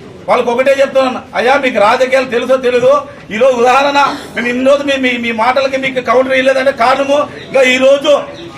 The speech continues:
మేము వన్-, మా చైర్పర్సన్ మా-, మేము ఏ-, ఏ-, నెక్కినాం కాబట్టి మీ మాటలు మీ-, మేము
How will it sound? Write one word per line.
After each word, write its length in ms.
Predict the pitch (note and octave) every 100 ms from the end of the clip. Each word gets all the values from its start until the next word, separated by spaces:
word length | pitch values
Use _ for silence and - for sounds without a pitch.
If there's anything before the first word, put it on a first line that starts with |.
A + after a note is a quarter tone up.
| -
మేము 200 | F3+ C4 B3
వన్-, 200 | B3+ - A3+
మా 180 | A#3+ B3+ A#3+
చైర్పర్సన్ 500 | C4+ C4+ C#4 C4+ C#4
మా-, 160 | C4+ B3+ - - B3
మేము 220 | C4 B3
ఏ-, 300 | A#3 A#3 A#3 G3+
ఏ-, 120 | G#3+ F3 - -
నెక్కినాం 360 | A3+ C4+ C#4 C4+
కాబట్టి 400 | C#4 C4+ C4+ C#4+ C4+ - -
మీ 100 | A#3
మాటలు 500 | G#3 A3 C4+ C#4+ C#4 C4+ - - -
మీ-, 160 | A#3+ A3+
మేము 160 | B3